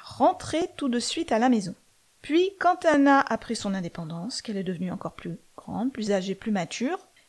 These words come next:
qu'elle a eu sa propre personnalité bien définie, sa mère a décidé que sa fille avait obligation de rendre visite à sa maman dès que celle-ci le voulait. Anna a fini par vivre en couple plus tard. Malgré tout,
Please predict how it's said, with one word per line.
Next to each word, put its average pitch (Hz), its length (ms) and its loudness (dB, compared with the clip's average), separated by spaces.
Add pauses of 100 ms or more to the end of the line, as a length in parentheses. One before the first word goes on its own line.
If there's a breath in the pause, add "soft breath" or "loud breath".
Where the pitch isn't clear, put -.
qu'elle 208 200 0
a 185 80 2
eu 180 80 -4
sa 170 180 -8
propre - 380 -6
personnalité 175 800 -6
bien 190 340 -2
définie, 196 720 -4
sa 254 260 4
mère 320 380 6
a 214 100 6
décidé 240 640 -2 (400)
que 285 100 -2
sa 269 220 2
fille 294 320 -8
avait 185 380 -2
obligation 240 840 2 (160)
de 214 140 4
rendre 240 320 4
visite 175 420 -6
à - 60 -8
sa 202 160 -4
maman 190 440 0 (300)
dès 285 200 0
que 294 120 -4
celle-ci 254 380 -2
le 247 80 2
voulait. 180 280 -4 (600 soft breath)
Anna 269 540 8
a 214 120 2
fini 226 380 2
par 196 240 -4
vivre 175 300 -6
en 175 40 -6
couple - 460 -2
plus - 200 -12
tard. 277 460 -4 (200)
Malgré 302 360 6
tout, 196 300 -6